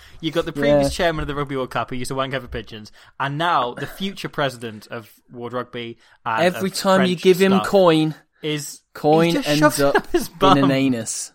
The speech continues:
Speaker 2: Yeah.
Speaker 1: <laughs> He's just constantly shoving money up his bum. Someone <laughs> stop him.
Speaker 2: It's the one.
Speaker 1: Someone
Speaker 2: It's the, it's his one downfall for, of
Speaker 1: You know
Speaker 2: Bernard,
Speaker 1: how
Speaker 2: Bernard Laporte.
Speaker 1: Yeah, last year he was
Speaker 2: The
Speaker 1: investigated
Speaker 2: amount
Speaker 1: by the
Speaker 2: of
Speaker 1: French
Speaker 2: money
Speaker 1: authorities.
Speaker 2: in his anus. Yeah,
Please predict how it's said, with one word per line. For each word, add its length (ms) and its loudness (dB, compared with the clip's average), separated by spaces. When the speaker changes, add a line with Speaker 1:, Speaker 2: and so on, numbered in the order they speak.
Speaker 2:
Yeah. 760 0
Speaker 1:
<laughs> 100 -20
He's 160 -4
just 260 0
constantly 560 2
shoving 380 -6
money 260 0
up 120 -4
his 120 -14
bum. 320 -6
Someone 540 -2
<laughs> 0 -
stop 460 -4
him. 160 -4
Speaker 2:
It's 240 2
the 100 2
one. 400 10
Speaker 1:
Someone 220 4
Speaker 2:
It's 100 0
the, 320 4
it's 160 2
his 160 4
one 400 10
downfall 880 2
for, 100 -10
of 160 -6
Speaker 1:
You 120 -4
know 140 4
Speaker 2:
Bernard, 120 0
Speaker 1:
how 240 -2
Speaker 2:
Bernard 220 -4
Laporte. 360 -12
Speaker 1:
Yeah, 420 -4
last 300 -4
year 160 -4
he 80 -6
was 80 -8
Speaker 2:
The 100 -2
Speaker 1:
investigated 260 0
Speaker 2:
amount 140 0
Speaker 1:
by 60 -4
the 80 -4
Speaker 2:
of 40 -8
Speaker 1:
French 120 0
Speaker 2:
money 140 -2
Speaker 1:
authorities. 640 -6
Speaker 2:
in 100 -8
his 140 -10
anus. 480 -14
Yeah, 300 -2